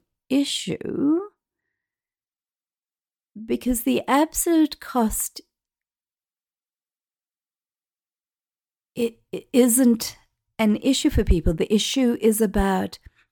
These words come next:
letting somebody into your home, giving yourself permission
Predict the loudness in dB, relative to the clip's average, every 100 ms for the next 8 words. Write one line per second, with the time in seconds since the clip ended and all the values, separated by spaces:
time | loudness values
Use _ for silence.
0 | 0 0 2 -2 0 2 2 2 2 0
1 | -2 -2 -2 -4 -2 0 2 0 -4 -8
2 | _ _ _ _ -2 2 2 2 0 -2
3 | -2 2 2 2 0 -2 0 2 0